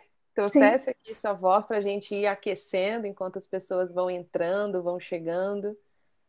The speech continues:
Speaker 1: pro nosso último encontro dessa maratona que a gente vem vivendo. Seja bem-vinda, Fê, obrigada.
Speaker 2: Nossa, eu que agradeço, obrigada. Boa tarde a todos que estão junto com a gente aí, né? Eu,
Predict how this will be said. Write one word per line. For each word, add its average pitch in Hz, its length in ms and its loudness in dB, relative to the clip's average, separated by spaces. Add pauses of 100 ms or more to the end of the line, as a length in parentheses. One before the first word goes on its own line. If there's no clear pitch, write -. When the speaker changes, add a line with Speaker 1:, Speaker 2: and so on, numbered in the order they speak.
(160)
Speaker 1:
pro 196 120 2
nosso 190 420 0
último 202 300 -4
encontro 196 480 -2
dessa 185 280 0
maratona 185 640 0
que 175 120 -6
a 180 40 -2
gente 175 280 -8
vem 170 200 -4
vivendo. 156 540 -6 (580)
Seja 190 220 2
bem-vinda, 180 560 -2
Fê, 156 220 -6
obrigada. 151 600 -4 (720)
Speaker 2:
Nossa, 240 480 6
eu 202 200 6
que 233 100 2
agradeço, 226 560 6
obrigada. 202 680 2 (680)
Boa 214 240 6
tarde 214 460 4
a - 40 0
todos 202 480 2
que - 120 -16
estão 185 360 2 (540)
junto 196 360 2
com - 120 -2
a 202 40 2
gente 185 480 2
aí, 190 240 2
né? 233 260 2 (1040)
Eu, 359 500 0